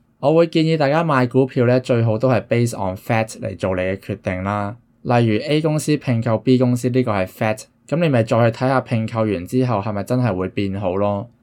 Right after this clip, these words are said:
業績、經濟數據呢啲都係 fact 嚟嘅。如果一間公司業績大幅提升，代表間公司真係變好咗，而唔係C E O走出嚟話變好咗就係變好咗。去到最後，市場上嘅大戶、smart money 都係會睇客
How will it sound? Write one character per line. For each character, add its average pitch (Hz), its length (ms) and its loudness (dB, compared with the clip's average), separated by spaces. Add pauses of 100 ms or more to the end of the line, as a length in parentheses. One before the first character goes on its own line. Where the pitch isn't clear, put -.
(180)
業 151 220 0
績、 190 260 -2 (140)
經 180 240 0
濟 131 200 2
數 120 300 2
據 123 60 2
呢 123 180 2
啲 151 160 0
都 147 140 2
係 113 120 2
fact 117 340 -2 (100)
嚟 98 160 -4
嘅。 82 160 -8 (320)
如 127 240 4
果 156 100 4
一 190 100 4
間 196 220 2
公 190 160 2
司 196 120 2
業 160 140 2
績 165 200 0
大 117 160 2
幅 127 200 -4
提 104 280 -2
升， 131 400 0
代 139 140 2
表 151 120 2
間 175 180 0
公 170 200 0
司 160 120 -2
真 160 160 -2
係 143 120 2
變 107 240 -4
好 101 140 0
咗， 101 180 0
而 95 180 0 (320)
唔 123 320 4
係 131 180 4
C 180 200 0
E 180 80 2
O 175 160 4
走 147 160 4
出 160 120 0
嚟 117 160 4
話 95 180 0
變 123 200 2
好 120 120 4
咗 123 220 2
就 110 120 0
係 98 140 0
變 98 200 -6
好 95 160 -2
咗。 90 260 -4 (360)
去 165 220 2
到 165 180 4
最 147 280 2
後， 127 200 2
市 127 220 0
場 110 240 0
上 113 160 -2
嘅 117 80 0 (100)
大 104 240 0
戶、 104 320 -4
smart 143 420 -2
money 135 440 0 (160)
都 185 140 4
係 160 120 4
會 117 140 2
睇 117 220 0
客 123 140 -4